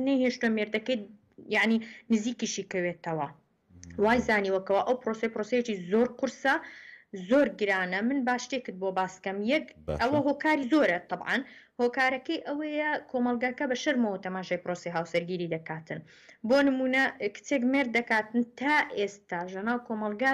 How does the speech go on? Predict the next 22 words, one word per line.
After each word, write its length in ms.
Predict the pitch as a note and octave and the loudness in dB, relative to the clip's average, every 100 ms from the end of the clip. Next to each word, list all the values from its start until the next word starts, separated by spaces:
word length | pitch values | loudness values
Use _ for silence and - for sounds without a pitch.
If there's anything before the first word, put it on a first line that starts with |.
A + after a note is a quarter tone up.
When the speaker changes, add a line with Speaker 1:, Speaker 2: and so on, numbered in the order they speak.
| B3 | 0
Speaker 1:
دەدەن 320 | A#3 A3+ A3+ A3 | -2 0 -2 -2
چەند 160 | B3+ A#3+ | -4 -4
عیبە. 320 | G3 F#3+ E3+ E3+ - _ E3 | -4 -4 -6 -8 -12 _ 0
یعنی، 160 | F#3+ G#3 | 0 0
ئەوها 320 | G#3+ A3+ C4 C4+ G3+ | 0 2 2 2 2
دەڵێن، 300 | F#3+ F3+ E3+ | 0 -2 -2
باوەڕ 260 | F3 G#3 B3 | -2 2 0
بکە، 100 | - F#3 | 0 -2
یعنی، 140 | F3+ - | -2 -4
ئەمن 160 | A3+ A3+ | -4 -2
ئەو 80 | C#4 | -4
شتم 180 | - B3+ A#3 | 0 2 2
جێ 120 | C4 C4 | 2 2
لێ 80 | G#3 | 2
بووە، 140 | F3+ F#3 F3 | 0 0 0
یعنی، 200 | F3 F#3+ | -2 -4
لە 60 | G3 A3+ | -2 0
ناو، 120 | C4+ C4 - - - - | -2 -4 -16 -20 -16 -6
ئێ، 80 | G#3+ G3 G3 - - | -2 0 0 0 2
ئەوە 220 | B3 B3 F3+ A2 F3 D#3 - - - | 4 4 2 -2 -8 -12 -18 -18 -6
خەڵک 320 | C4+ C#4 A3 A#3 | 0 2 0 0
جێم 160 | C#4 | 0